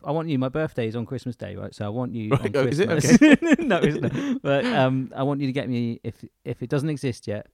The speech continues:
Speaker 2: <laughs>
Speaker 1: if you can reach out to
Speaker 2: I will
Speaker 1: Yankee
Speaker 2: email them.
Speaker 1: Candle
Speaker 2: <laughs>
Speaker 1: and get them a sandwich flavoured scented candle for me.
Speaker 2: What sandwich? What
Speaker 1: That'd be the
Speaker 2: scent would the
Speaker 1: best, yeah.
Speaker 2: sandwich be?
Speaker 1: Um, just, like, ham.
Speaker 2: Just bread
Speaker 1: <laughs> Yeah.
Speaker 2: smell. Smell of bread.
Speaker 1: Mm, your house smells of
Speaker 2: Oh, they might do a
Speaker 1: ham.
Speaker 2: bread one.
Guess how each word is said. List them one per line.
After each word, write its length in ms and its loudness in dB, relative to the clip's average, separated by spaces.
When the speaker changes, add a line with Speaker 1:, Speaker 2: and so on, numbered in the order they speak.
Speaker 2:
<laughs> 180 2
Speaker 1:
if 120 -10
you 80 -4
can 160 -4
reach 240 -4
out 180 -6
to 100 -4
Speaker 2:
I 60 4
will 180 2
Speaker 1:
Yankee 100 2
Speaker 2:
email 20 -2
them. 80 -2
Speaker 1:
Candle 340 0
Speaker 2:
<laughs> 40 -18
Speaker 1:
and 140 -4
get 160 -2
them 120 -4
a 40 -6
sandwich 640 -4
flavoured 420 -6
scented 560 -8
candle 320 -12
for 140 -20
me. 160 -18
Speaker 2:
What 220 -4
sandwich? 560 -8
What 140 -8
Speaker 1:
That'd 80 -12
be 60 -6
the 40 -2
Speaker 2:
scent 100 -6
would 80 -6
the 60 -2
Speaker 1:
best, 20 -4
yeah. 60 -4
Speaker 2:
sandwich 280 -8
be? 180 -8
Speaker 1:
Um, 480 -6
just, 240 -16
like, 180 -10
ham. 340 -14
Speaker 2:
Just 180 -16
bread 260 2
Speaker 1:
<laughs> 20 -4
Yeah. 140 0
Speaker 2:
smell. 260 2
Smell 200 -2
of 60 -2
bread. 200 4
Speaker 1:
Mm, 140 4
your 160 2
house 260 -2
smells 280 0
of 100 -10
Speaker 2:
Oh, 60 -6
they 60 4
might 220 4
do 60 2
a 40 2
Speaker 1:
ham. 80 -4
Speaker 2:
bread 280 0
one. 260 -6